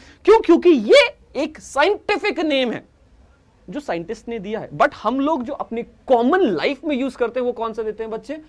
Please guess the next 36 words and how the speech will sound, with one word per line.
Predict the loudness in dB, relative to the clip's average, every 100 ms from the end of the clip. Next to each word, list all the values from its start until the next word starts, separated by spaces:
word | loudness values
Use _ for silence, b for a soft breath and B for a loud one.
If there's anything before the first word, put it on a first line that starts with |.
| b b
हम | 2 2
यूज़ | 4 2 0
करते | -6 -6 -8
हैं | -6 -4
आपके | -4 -4 -10 -10
कॉमन | _ 0 2 0
नेम्स, | -4 -8 -12 -20 b b -2
ठीक | 0
है? |
हम | 0 -2
अपनी | -2 -4 -4
लाइफ | 0 0 -2 -2
में | -2
ये | 0 0
नेम | 0 0
यूज़ | -4 -4
करते | -6 -4 -6
हैं, |
वर्नाकुलर | -4 -6 -4 -6 -4 -4
नेम, | -4 -4 -6
अपने | -4 -4
बोलने | -2 0 0 -2 -4
चालने | -4 -6 -6
में | -8 -10 b b
हम | -6 -4
यही | -4 -6
नेम | -6 -8
यूज़ | -8
करते | -10 -10
हैं। | -6
But | -6 -6
स्पेसिफिक | -20 _ -4 -4 -6 -8
नेम | -8 -10 -12 _ _
यही | -16 -16
होता | -20
है। | -20